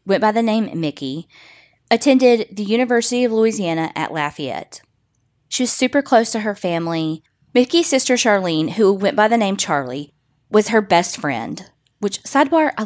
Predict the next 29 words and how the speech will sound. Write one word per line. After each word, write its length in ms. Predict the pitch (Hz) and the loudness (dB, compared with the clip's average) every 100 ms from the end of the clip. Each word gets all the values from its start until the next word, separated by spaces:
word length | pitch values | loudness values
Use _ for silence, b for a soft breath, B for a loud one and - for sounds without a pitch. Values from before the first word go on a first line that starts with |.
| - | -2
love 160 | 170 175 | -2 -2
the 80 | |
name 160 | 156 147 | -4 -4
Charlie 300 | 147 131 120 | -4 -8 -8
for 180 | - 107 | -10 -10
a 60 | |
girl. 320 | 117 73 - _ _ _ _ - | -6 -8 -8 _ _ _ _ -10
But, 180 | 220 190 | -10 -8
you 60 | |
know, 160 | 143 - - | -10 -8 -6
I 80 | |
digress. 500 | - 120 - - - _ _ _ _ _ _ - | -6 -8 -12 -12 -18 _ _ _ _ _ _ 2
They 100 | 233 | 4
grew 140 | 247 | 4
up 100 | 269 | 4
in 100 | 320 | 4
a 40 | 269 | 4
very 300 | 196 190 214 | 4 2 2
close-knit 500 | 233 202 208 202 - | 2 0 0 -4 -4
family. 440 | 170 165 156 156 | -4 -2 -2 -2
Their 140 | 180 190 | -2 2
mom 420 | 214 226 226 226 | 4 6 4 0
was 140 | 196 | -6
a 60 | 180 | -6
stay-at-home 500 | - 170 156 160 180 | -2 -2 -2 -4 2
mom, 460 | 269 277 277 262 262 B B B - | 6 6 6 6 2 B B B 0
and 300 | 214 208 202 | 2 2 2
their 100 | 202 | 0
dad 480 | 202 185 196 208 | 2 4 4 2